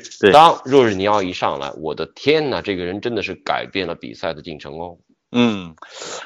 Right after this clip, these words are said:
Speaker 2: 就是我感觉切尔西呢，他的踢法是不分主客场的。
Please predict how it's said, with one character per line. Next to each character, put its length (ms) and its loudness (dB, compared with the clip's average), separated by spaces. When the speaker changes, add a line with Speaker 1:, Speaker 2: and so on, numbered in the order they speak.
Speaker 2:
就 100 4
是 120 4
我 200 6
感 280 4
觉 360 -2
切 200 -6
尔 160 2
西 240 -8
呢， 520 -4
他 200 -8
的 100 -6
踢 300 -14
法 260 -8
是 200 -18
不 180 -12
分 180 -8
主 160 -14
客 140 -4
场 260 -12
的。 80 -20